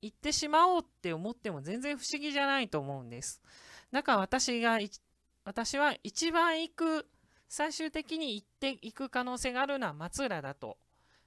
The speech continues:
思います。まあ、そこに中本あたりが、中本とか田中あたりがつけて、ひょっとしたら吉沢あたりがつけて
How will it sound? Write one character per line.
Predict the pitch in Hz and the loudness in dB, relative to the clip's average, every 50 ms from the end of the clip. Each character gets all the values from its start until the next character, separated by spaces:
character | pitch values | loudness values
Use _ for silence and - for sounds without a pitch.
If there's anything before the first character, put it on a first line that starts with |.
| _ _ - | _ _ -12
思 | 180 175 180 170 | -10 -8 -8 -8
い | 156 | -8
ま | 147 147 156 | -8 -10 -8
す。 | - - - - _ _ _ _ _ _ _ | -10 -10 -12 -14 _ _ _ _ _ _ _
ま | - 285 | -4 -2
あ、 | 311 | -2
そ | - - - 320 311 | -2 -2 -2 -4 -4
こ | - - 381 381 | -2 -2 -4 -2
に | 403 415 427 415 392 330 | -2 -2 -4 -4 -4 -4
中 | 285 262 - - 302 302 | -4 -2 0 2 2 2
本 | 302 294 294 - 262 | 2 0 -2 0 2
あ | 277 294 | 2 2
た | 285 285 262 | 2 0 -2
り | 233 196 160 139 | -2 -2 -8 -10
が、 | 139 143 139 127 127 127 - | -10 -10 -12 -12 -14 -14 -14
中 | 175 196 - - | -14 -12 -8 -6
本 | 247 269 - - | -8 -6 -6 -8
と | 185 - 156 | -10 -10 -8
か | - 135 | -10 -10
田 | - 165 165 | -10 -10 -8
中 | 170 196 196 - 220 220 | -8 -8 -4 -2 -2 -2
あ | 233 233 | -2 -2
た | - 226 208 | -4 -6 -6
り | 175 156 | -6 -8
が | 127 117 117 - | -12 -16 -18 -18
つ | - - | -18 -16
け | - 123 127 | -12 -12 -14
て、 | - _ - 160 156 147 131 117 120 _ _ _ _ _ _ _ _ _ _ - | -12 _ -8 -6 -6 -6 -8 -10 -14 _ _ _ _ _ _ _ _ _ _ -14
ひ | 320 | -12
ょ | |
っ | 294 | -6
と | - 359 | -4 -4
し | 339 - | -2 -2
た | 415 392 | -2 -2
ら | 381 | -2
吉 | 220 202 196 - 214 | -4 -6 -6 -6 -2
沢 | 208 214 208 208 | 0 2 2 2
あ | 208 | 0
た | - 202 165 | -2 -4 -8
り | 139 | -8
が | 131 131 | -10 -14
つ | - - - | -16 -12 -10
け | - 185 | -8 -10
て | 175 _ - 285 294 285 277 - | -8 _ -8 -6 -4 -4 -6 -8